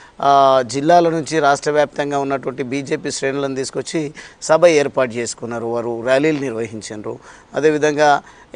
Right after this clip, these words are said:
అప్పుడప్పుడు కిషన్ రెడ్డి గారు వస్తూ ఉన్నారు. ఈ ని-, నిన్న కూడా ఈ భూపేందర్,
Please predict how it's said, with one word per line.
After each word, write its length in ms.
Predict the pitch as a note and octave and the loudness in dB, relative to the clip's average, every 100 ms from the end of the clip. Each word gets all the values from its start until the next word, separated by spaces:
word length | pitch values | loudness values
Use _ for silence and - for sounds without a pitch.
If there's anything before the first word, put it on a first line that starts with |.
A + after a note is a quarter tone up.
| C3 | 2
అప్పుడప్పుడు 680 | B2+ - E3 D#3+ D#3 D#3 D3 | 4 4 2 2 2 0 0
కిషన్ 300 | - C#3+ D#3+ | -6 -4 0
రెడ్డి 200 | D#3 C#3+ | 2 2
గారు 180 | C#3+ C3 | 2 2
వస్తూ 320 | B2+ - B2+ | -2 -2 -2
ఉన్నారు. 380 | B2 B2 B2+ B2+ - - _ D#3 | 0 -2 -4 -6 -10 -20 _ -6
ఈ 60 | |
ని-, 360 | D#3 D#3 D#3 D3+ | -2 0 0 0
నిన్న 300 | D#3+ D#3 E3 | -2 0 0
కూడా 520 | D#3+ E3 D#3+ D3+ - D#3 | 0 4 6 6 4 0
ఈ 320 | D3+ D3 C#3+ | -2 -4 -6
భూపేందర్, 720 | B2 C3 D3+ - D#3+ D#3 D3+ | -8 -6 -4 -2 2 4 4